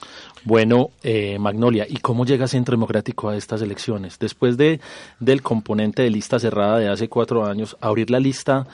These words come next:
para muchos fue un error, para otros fue una jugada estratégica de parte del expresidente Álvaro Uribe Vélez. Pero obviamente, eh, trabaja un tema que es fortalecer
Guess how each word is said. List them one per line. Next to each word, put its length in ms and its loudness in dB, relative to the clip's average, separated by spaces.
para 180 2
muchos 540 -2
fue 200 2
un 140 4
error, 300 4
para 200 6
otros 260 2
fue 100 -4
una 100 -2
jugada 320 -2
estratégica 580 -4
de 60 -4
parte 260 -4
del 60 2
expresidente 640 -6
Álvaro 320 0
Uribe 200 0
Vélez. 280 2
Pero 200 6
obviamente, 600 4
eh, 280 -4
trabaja 480 2
un 260 -4
tema 420 2
que 180 0
es 100 -2
fortalecer 920 2